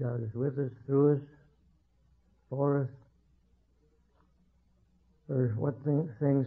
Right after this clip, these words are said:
seem good and what things seem bad. We know that He worketh all things together for good to those who love God, to those who are the called according to His purpose.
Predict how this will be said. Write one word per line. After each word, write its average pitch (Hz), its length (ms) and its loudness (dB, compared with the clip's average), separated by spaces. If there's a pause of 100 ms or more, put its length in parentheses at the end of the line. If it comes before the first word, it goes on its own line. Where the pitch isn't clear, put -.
seem 143 240 6
good 147 300 10
and 139 240 -4
what 139 240 -2
things 135 240 0 (100)
seem 139 320 0
bad. 139 400 0 (1800)
We 131 80 -6
know 127 300 0
that 131 260 -4
He 131 140 0
worketh 123 340 0
all 127 340 4
things 123 220 2 (140)
together 123 500 2
for 120 100 -2
good 110 320 2 (140)
to 110 60 -6
those 113 340 -2 (1600)
who 120 120 -4
love 120 260 0
God, 131 400 8 (760)
to 139 60 -8
those 127 540 2
who 135 80 0
are 127 100 6
the 123 80 2
called 131 380 6
according 127 340 4
to 131 140 0
His - 160 -8
purpose. 127 320 0